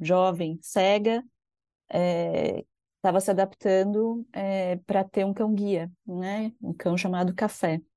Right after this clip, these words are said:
Eu e Rico, como bons cachorreiros, adoramos o episódio por dois motivos, né? Por aprender um pouco sobre esse universo e também pela fofura do cachorro.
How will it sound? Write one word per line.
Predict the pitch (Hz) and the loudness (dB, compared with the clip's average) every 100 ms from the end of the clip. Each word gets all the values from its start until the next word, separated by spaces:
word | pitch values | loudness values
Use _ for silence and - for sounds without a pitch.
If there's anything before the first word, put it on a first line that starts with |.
| _ _ _ - | _ _ _ 0
Eu | 190 | 4
e | 202 | 4
Rico, | 190 190 185 - | 4 2 0 -4
como | 190 180 | -4 -4
bons | 196 190 185 185 - | 0 0 0 -4 -6
cachorreiros, | 202 190 185 185 190 240 285 - | -4 -2 0 0 0 0 -4 -4
adoramos | 196 190 190 196 190 | 0 2 4 2 2
o | 196 | 0
episódio | 196 185 190 185 180 | 0 2 2 2 -4
por | - 185 | -6 -4
dois | 175 196 240 | 0 2 2
motivos, | 214 196 - 214 220 202 | -2 -4 -4 -2 -2 -2
né? | 202 208 | -2 -4
Por | - 190 190 | -2 0 0
aprender | - 190 185 190 | 0 -2 0 -2
um | 190 | -2
pouco | 190 190 - | -2 -4 -4
sobre | 208 185 | -4 -2
esse | 190 | -2
universo | 190 180 185 196 - | -4 -2 0 0 -2
e | |
também | 220 202 185 190 - | -4 0 0 -2 -2
pela | 196 185 | 0 2
fofura | 190 185 190 190 | 0 0 2 2
do | |
cachorro. | 220 226 - 160 165 | 0 -2 -2 -2 -4